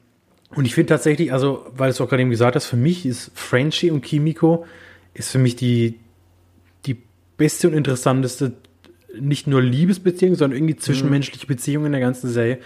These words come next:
Speaker 1: Weil ich finde es so, ich weiß nicht, so, so, so schön, aber auch so, so traurig und so glaubhaft und so.
Speaker 2: Mhm.
Speaker 1: Ich habe einfach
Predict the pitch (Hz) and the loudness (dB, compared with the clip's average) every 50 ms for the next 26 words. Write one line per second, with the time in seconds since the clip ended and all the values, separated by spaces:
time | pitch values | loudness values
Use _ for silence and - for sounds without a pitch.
0 | - - - - - _ - 143 131 131 127 - - 165 147 143 131 - 139 156 | -18 -20 -20 -20 -20 _ -2 0 2 2 2 2 2 2 2 2 0 0 2 4
1 | 165 175 180 175 156 123 - - - _ _ _ _ _ _ _ _ _ _ _ | 6 6 6 4 2 0 -4 -14 -20 _ _ _ _ _ _ _ _ _ _ _
2 | _ _ _ _ _ - 107 98 95 - _ _ _ _ - - _ 117 - - | _ _ _ _ _ -20 -20 -20 -20 -20 _ _ _ _ -20 -20 _ -18 -6 -2
3 | 147 175 196 165 123 117 131 123 127 120 117 123 120 120 120 110 113 110 - - | 0 0 0 0 -2 -2 -2 0 0 0 0 -2 -2 -2 -2 -4 -6 -6 -6 -6
4 | - 135 143 175 190 175 160 147 139 131 123 - 143 131 123 120 117 120 - - | -2 0 0 2 2 2 2 0 0 -2 -2 -2 0 0 2 0 -2 -4 -10 -20
5 | - - - - - 123 - - - 143 156 180 196 185 185 190 175 180 151 139 | -20 -20 -10 -4 -4 -4 -2 0 2 2 4 4 2 2 2 2 2 2 0 -4
6 | 120 135 127 120 131 139 143 170 185 175 180 180 175 165 170 - 135 131 120 139 | -4 -4 -6 -4 -2 -2 0 0 0 -2 0 0 0 0 -2 -4 -10 -8 -6 -4
7 | 135 135 131 127 127 123 127 - - - - - - - - - 127 123 123 120 | -4 -2 -2 -2 -4 -4 -6 -10 -20 -20 -20 -20 -20 -16 -10 -6 -4 -4 -2 -4
8 | 120 127 - - _ _ _ _ _ _ _ - - 135 131 151 151 156 156 147 | -4 -6 -10 -18 _ _ _ _ _ _ _ -6 -4 -2 0 0 2 2 2 0
9 | 151 147 | 0 -2